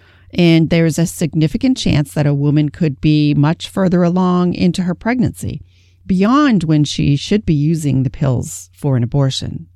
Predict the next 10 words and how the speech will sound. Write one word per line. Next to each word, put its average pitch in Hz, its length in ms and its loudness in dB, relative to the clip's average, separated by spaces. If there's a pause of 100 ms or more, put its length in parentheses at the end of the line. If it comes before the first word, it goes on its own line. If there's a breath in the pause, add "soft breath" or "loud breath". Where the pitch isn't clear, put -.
(420)
This 262 200 2
is 302 160 -6
where 185 340 2
the 175 180 0
importance 208 640 0
of 170 200 -2
the 165 100 -2
pregnancy 202 760 -2
clinic - 600 -2
comes 147 460 -2